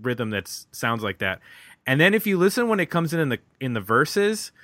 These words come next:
the hi-hat actually gets more intense, and I assume that that's his left foot just, like, pounding. And then he's doing, like, stuff on the snare and the toms. So I'm, like, thinking he's got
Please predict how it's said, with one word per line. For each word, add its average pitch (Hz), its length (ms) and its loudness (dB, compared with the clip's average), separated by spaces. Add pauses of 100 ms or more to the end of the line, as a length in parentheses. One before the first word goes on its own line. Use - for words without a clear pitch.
(240)
the 135 140 8
hi-hat 190 480 6
actually 135 300 2
gets 135 200 0
more 135 180 2
intense, 127 680 -2
and 127 80 -2
I 123 80 6
assume 226 320 -2
that 170 140 0
that's 135 200 0
his 117 180 -2
left 117 300 -2
foot 131 360 -2
just, - 200 -6
like, 110 220 -2
pounding. 120 680 -2 (600)
And 139 100 2
then 190 100 2
he's 202 160 -2
doing, 170 260 2
like, 135 300 0 (100)
stuff - 440 -2
on 143 180 0
the 143 80 -4
snare 139 420 -2
and 131 180 -4
the 127 60 -6
toms. 143 580 -6
So - 160 -6
I'm, 170 80 -4
like, 160 160 -4
thinking 160 400 -8 (360)
he's 190 120 -10
got 226 220 -2